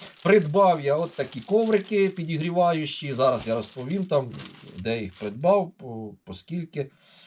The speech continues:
от, наскільки вона напругу. От, ще буде в цьому відео під кінець, е, як, е, вирішується спір, е, гарантійний по панелях. Я думаю,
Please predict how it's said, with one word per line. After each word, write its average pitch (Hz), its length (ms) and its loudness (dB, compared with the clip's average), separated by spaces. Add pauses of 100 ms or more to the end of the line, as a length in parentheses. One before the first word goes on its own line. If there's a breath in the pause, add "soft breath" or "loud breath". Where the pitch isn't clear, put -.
(120 soft breath)
от, 107 400 -4
наскільки 104 440 -8
вона 98 200 -6
напругу. 165 520 0 (720)
От, 143 280 6
ще 180 340 4
буде 143 380 0
в 120 40 -8
цьому 131 360 -4
відео 117 400 -2
під 101 200 -10
кінець, 110 500 -2 (340 soft breath)
е, 101 200 -2
як, 123 420 2
е, 87 40 -14 (600)
вирішується 120 800 -2
спір, 127 380 -2
е, 101 60 -6 (160)
гарантійний 107 840 -4
по 95 140 -10
панелях. 131 500 0
Я 110 60 -4
думаю, 104 340 -6